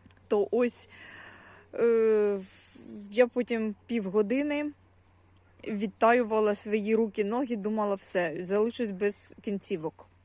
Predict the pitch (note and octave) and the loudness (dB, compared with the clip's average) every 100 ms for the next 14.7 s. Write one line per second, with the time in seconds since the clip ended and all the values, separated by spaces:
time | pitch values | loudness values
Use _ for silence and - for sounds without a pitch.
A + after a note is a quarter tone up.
0 | _ - - - - - - - - _ | _ -20 -20 -20 -20 -18 -20 -20 -20 _
1 | _ _ _ - A#3+ - D4 C4+ A3+ C4+ | _ _ _ -6 -6 0 4 4 2 -2
2 | - C#4 C#4 B3+ A#3 A#3 A#3+ A3+ G#3 F3+ | -2 0 0 0 0 0 0 0 2 2
3 | E3+ F3 D#3 - _ _ _ _ _ _ | -2 -8 -10 -14 _ _ _ _ _ _
4 | _ G3+ A3 A#3 A3+ A3+ A#3 A3+ A3+ A#3 | _ -6 -2 -2 -2 -2 -2 0 2 0
5 | - G#3 F#3+ - - - - _ _ _ | 0 0 0 -2 -4 -6 -14 _ _ _
6 | _ _ F#3+ F#3 G#3+ A3+ G#3+ F#3+ F3+ F#3 | _ _ -8 0 2 2 0 -2 -4 -2
7 | F3+ F3 D#3 D#3+ - G3+ - G#3+ - F3 | -2 -2 -4 -10 -10 -12 -8 -8 -4 -4
8 | E3+ - C4+ D#4+ F4+ - - - - - | -6 0 0 0 -4 -6 -16 -20 -20 -20
9 | - - - - _ A3+ G#3+ G#3 G#3 G3+ | -20 -20 -20 -20 _ -2 0 2 0 0
10 | F#3+ F#3+ F#3 F#3 G#3 B3 C#4 C#4 C4+ C4 | -4 -6 -6 -4 -4 -4 -4 -4 -6 -8
11 | - - - G#3 A3 A3 A#3 B3+ C4 B3 | -16 -6 -4 -2 0 0 0 0 -2 -6
12 | - _ G#3 A3 G3+ - G#3 F#3 F3+ - | -14 _ -2 2 2 0 -4 -6 -6 -4
13 | A#3+ C4 - F#3+ F#3 F#3+ F#3 G3+ G#3 G#3 | -2 -2 -4 -10 -6 -4 -4 -4 -4 -4
14 | - F#3 F#3+ F2 D#3+ - - | -4 -6 -6 -4 -6 -8 -18